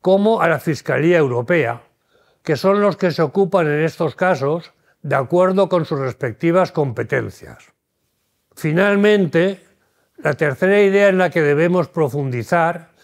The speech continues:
es en los informes de auditoría. Como colofón de las auditorías que lleva a cabo el Tribunal de Cuentas,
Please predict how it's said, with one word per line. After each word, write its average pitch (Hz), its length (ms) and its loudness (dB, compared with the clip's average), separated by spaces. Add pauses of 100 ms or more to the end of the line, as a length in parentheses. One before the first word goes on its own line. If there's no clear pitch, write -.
(220)
es 175 240 0
en 196 100 2
los 180 160 0
informes 175 560 0
de 170 100 2
auditoría. 123 680 -4 (840)
Como 156 280 0
colofón 151 540 0
de 220 80 2
las 214 180 2
auditorías 180 680 2
que 165 100 -4
lleva 160 300 2
a 131 80 -6
cabo 160 280 0
el 117 120 -8
Tribunal 160 580 -2 (200)
de 127 200 -4
Cuentas, 147 720 -2